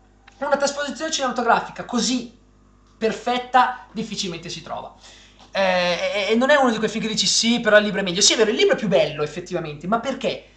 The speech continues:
Perché ha il vantaggio della parola scritta, perché quando tu leggi un libro interpreti come vuoi certe cose, i personaggi te li immagini come vuoi, mentre invece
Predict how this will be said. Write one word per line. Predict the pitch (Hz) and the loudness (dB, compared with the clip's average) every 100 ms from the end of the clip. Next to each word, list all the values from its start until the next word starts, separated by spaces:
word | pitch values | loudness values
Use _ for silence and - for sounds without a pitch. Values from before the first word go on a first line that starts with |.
| _ | _
Perché | - 269 294 320 - | -8 -4 2 2 2
ha | - 233 | 4 4
il | |
vantaggio | 226 285 240 240 | 4 4 2 2
della | 214 175 | 0 0
parola | 190 180 | 2 0
scritta, | - 247 196 - 135 - _ _ _ _ | 0 -6 -10 -10 -12 -14 _ _ _ _
perché | 214 226 | -6 2
quando | 302 269 | 4 2
tu | - 262 | -2 -2
leggi | 233 202 | 0 0
un | 226 | -4
libro | 208 - 196 359 - - _ _ _ _ _ _ _ | -4 -2 0 0 -4 -18 _ _ _ _ _ _ _
interpreti | 262 - 247 240 - | -6 2 2 2 -4
come | 226 214 | -4 0
vuoi | 202 247 - | 4 4 4
certe | 185 180 | -2 -6
cose, | 180 170 180 | -2 0 0
i | |
personaggi | 196 196 226 202 | -4 -2 -2 -2
te | |
li | 180 | -4
immagini | 180 214 196 185 | -4 -4 -4 -4
come | 202 | 0
vuoi, | 208 | 0
mentre | 170 180 | 0 -4
invece | 254 247 - | -2 -2 -4